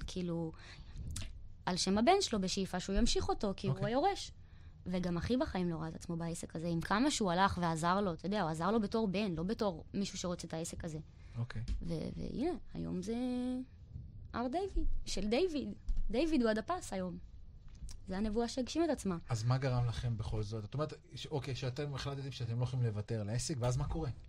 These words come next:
Speaker 2: מה השלב הבא?
Speaker 1: אז השלב הבא זה החלטה שאתה, שאתה עושה משהו עם העסק, שאתה מרים אותו. אה, ואני במקרה, בזכות מאוד גדולה,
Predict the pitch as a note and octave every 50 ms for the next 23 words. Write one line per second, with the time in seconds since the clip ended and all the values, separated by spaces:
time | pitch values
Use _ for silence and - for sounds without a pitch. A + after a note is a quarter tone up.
0 | - - - B2 A#2+ - C3+ B2+ B2 B2+ B2 A2+ G2+ - - - - - G3+ F#3+
1 | F3 - - - G#3 A#3 C4+ C#4+ C#4 C4 B3 C#4 C#4+ C#4+ C#4 C#4+ C#4+ C#4+ C#4+ -
2 | - G#3+ F#3 F3 G3 F#3+ F#3+ - - F#3+ F#3 F#3 - G#3 G#3+ G#3 - A#3+ A3+ G#3+
3 | - G3 F#3 F3 F3 F3 F3 F3 E3+ E3+ E3+ E3+ E3+ E3 E3+ - - - - -
4 | F3 F3 - E3+ E3+ E3 E3+ E3+ E3+ E3+ E3+ E3+ E3 E3 - - - - - -
5 | - - - - - - G3 - - A3+ A3 G3+ G3 F#3+ - G#3 F#3+ F3+ F3 E3+
6 | E3+ - - G#3 G#3+ - - - F#3 F#3 F3+ F3 F#3 F3+ F3+ E3+ E3+ E3 E3 G3
7 | - - - - - - - - - - - - - - - - - F3+ F3 F3
8 | F3 F3 F3 F3 F#3 F#3 F#3 F#3 G#3 B3 C#4 D4 D4+ D4+ D4 A#3+ A3+ A3 A3+ G#3
9 | G3+ - - A#3+ A#3+ B3 A#3+ A#3+ A#3 F#3+ F#3+ F3 - - - - A#3 A3+ A#3 A3
10 | G3+ G3+ F#3 G3 F#3+ F#3 F#3 G3 G3+ G#3+ A3+ A3+ A3+